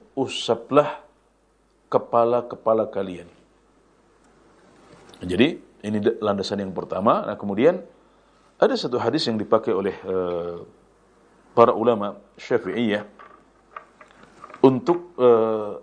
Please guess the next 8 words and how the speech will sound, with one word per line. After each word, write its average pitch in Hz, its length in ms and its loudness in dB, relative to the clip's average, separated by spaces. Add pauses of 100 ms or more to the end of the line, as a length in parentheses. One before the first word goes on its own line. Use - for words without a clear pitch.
melandasi 135 720 0 (960)
bahwasanya 110 560 0
yang 107 160 0
wajib 107 640 0
hanya 123 640 0 (880)
sebagian 120 560 2
kepala 110 480 -2
saja. 85 240 -14